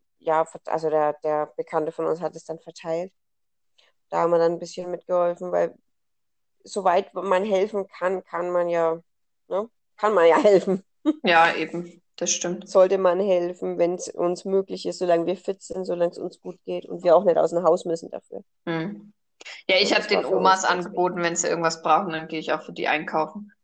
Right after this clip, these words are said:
Speaker 2: Ah, die haben ja alle
Speaker 1: In
Speaker 2: Verwandte, die hier wohnen und da ist das jetzt nicht.
Speaker 1: Deine Nachbarn meinst du jetzt?
Speaker 2: Genau.
Speaker 1: Die ganzen Nachbarn.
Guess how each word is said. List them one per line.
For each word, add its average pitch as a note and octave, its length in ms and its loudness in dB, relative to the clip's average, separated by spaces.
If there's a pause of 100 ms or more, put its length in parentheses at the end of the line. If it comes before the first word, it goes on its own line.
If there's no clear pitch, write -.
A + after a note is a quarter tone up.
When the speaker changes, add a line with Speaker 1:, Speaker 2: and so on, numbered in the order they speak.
(260)
Speaker 2:
Ah, F3 140 2
die F3 180 2
haben E3+ 120 2
ja E3+ 140 4
alle E3 280 4
Speaker 1:
In F#3+ 180 -2 (320)
Speaker 2:
Verwandte, E3+ 960 2
die D#3+ 160 -8
hier D#3+ 360 0
wohnen E3 400 -2
und D#3 160 -4
da C#3+ 80 0
ist E3 180 -4
das - 120 -10
jetzt - 200 -12
nicht. F3+ 120 -2
Speaker 1:
Deine F#3+ 160 4
Nachbarn F3+ 400 2
meinst E3+ 320 0
du F#3 40 -10
jetzt? F3+ 340 -8
Speaker 2:
Genau. D3+ 420 0
Speaker 1:
Die - 60 -14
ganzen F3+ 340 -2
Nachbarn. F#3+ 380 -10